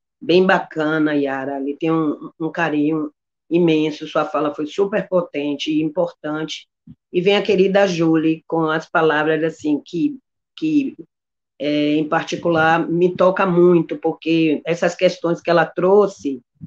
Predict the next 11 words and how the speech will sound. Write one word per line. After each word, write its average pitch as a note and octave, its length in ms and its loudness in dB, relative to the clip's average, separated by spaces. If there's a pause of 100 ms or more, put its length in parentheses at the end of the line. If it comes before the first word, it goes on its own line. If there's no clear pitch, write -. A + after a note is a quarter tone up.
(360)
são G3 260 0
questões G3 800 2
que G#3 480 -4 (640)
ela F#3 340 2
dividiu F#3 560 -2
um F#3 80 0
pouco F3+ 340 -4
comigo, D3+ 440 0
essas D3+ 280 -2
angústias. C3+ 800 -8
E, F#3 420 0